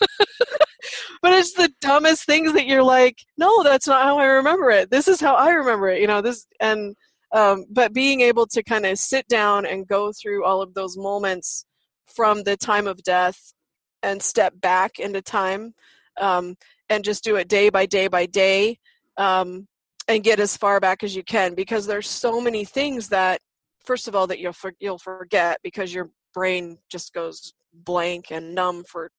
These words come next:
two years. Um, but, but that was really helpful to me to have somebody there to walk me through, "Okay, we need to start from the back end of things and,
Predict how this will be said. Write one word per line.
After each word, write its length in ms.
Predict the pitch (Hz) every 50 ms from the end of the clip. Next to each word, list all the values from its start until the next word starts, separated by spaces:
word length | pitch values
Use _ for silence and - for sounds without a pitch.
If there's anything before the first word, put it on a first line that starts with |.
| _ -
two 160 | - - 180
years. 480 | 165 170 170 165 170 196 - - - _ _ _ _ _ _ _ _ - -
Um, 420 | 202 196 190 185 175 175 175 180 _ _ _ _ _ _ _ _ _ _ _ _ - - -
but, 280 | 202 220 226 214 185 - _ _ _ _ _ - _ _ -
but 180 | 226 233 -
that 180 | - 220 226 -
was 180 | 254 247 220 226
really 220 | 247 240 226 208
helpful 360 | - 220 240 202 - - 196 185
to 140 | - 202
me 140 | 190 185 175
to 100 | 180 180
have 200 | 185 196 185 190
somebody 360 | - - 202 196 196 190 185
there 260 | 175 190 190 190 180 175
to 120 | 175 175
walk 340 | 175 180 180 180 180 - -
me 120 | 190 185
through, 320 | 185 - 208 202 196 190 175
"Okay, 280 | 170 180 - 214 190 180
we 120 | 190 196
need 140 | 190 190 180
to 60 | 185
start 300 | - - 202 175 165 -
from 160 | - 185 180
the 80 | 175 170
back 520 | 175 190 - 190 190 190 196 202 - -
end 220 | 196 170 170 165 170
of 120 | 165 -
things 420 | - - 180 180 170 175 175 175 -
and, 300 | 170 180 175 175 180